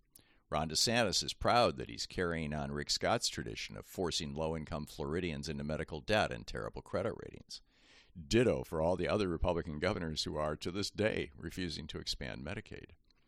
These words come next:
And Arkansas's new governor, rising G O P star Sarah Huckabee Sanders, just proposed gutting the Medicaid expansion her state adopted,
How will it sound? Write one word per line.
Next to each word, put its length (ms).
And 100
Arkansas's 540
new 180
governor, 460
rising 400
G 180
O 60
P 180
star 280
Sarah 320
Huckabee 360
Sanders, 520
just 180
proposed 540
gutting 340
the 80
Medicaid 460
expansion 560
her 120
state 300
adopted, 640